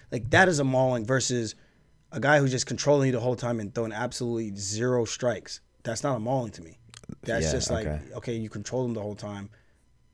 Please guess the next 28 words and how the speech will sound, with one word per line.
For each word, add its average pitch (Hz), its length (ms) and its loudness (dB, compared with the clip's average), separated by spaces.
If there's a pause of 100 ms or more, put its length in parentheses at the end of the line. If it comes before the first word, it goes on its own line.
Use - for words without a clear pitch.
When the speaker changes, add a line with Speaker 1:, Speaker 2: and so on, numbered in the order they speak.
(720)
Speaker 1:
That's, 123 220 -6 (200)
that 131 180 0
doesn't 139 240 4
scare 165 380 4
me 127 380 0
in 131 80 0
the 120 60 0
sense 139 260 2
of 113 120 -2
a 104 140 -2
fight. - 460 -2 (880)
Speaker 2:
Just 101 200 8
being 95 220 8
controlled 85 400 2
without 80 160 2
Speaker 1:
Just 76 120 4
being 76 160 4
Speaker 2:
damage 67 120 0
Speaker 1:
controlled 135 300 0
without 120 160 2
Speaker 2:
or 90 60 8
Speaker 1:
damage. 82 160 4
Speaker 2:
submission 82 380 0
Speaker 1:
It's 71 120 -2
not 123 60 0
a 123 60 0
Speaker 2:
threats. 110 120 -4
Speaker 1:
maul, 98 180 -6